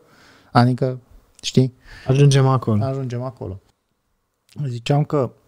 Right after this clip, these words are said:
Speaker 1: asta se, se întâmplă această evoluție a,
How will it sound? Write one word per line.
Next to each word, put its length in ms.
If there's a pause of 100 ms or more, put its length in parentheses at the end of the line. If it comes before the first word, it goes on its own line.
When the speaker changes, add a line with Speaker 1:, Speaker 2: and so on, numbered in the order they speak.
(340)
Speaker 1:
asta 400 (100)
se, 340 (180)
se 160
întâmplă 720
această 400
evoluție 880 (160)
a, 520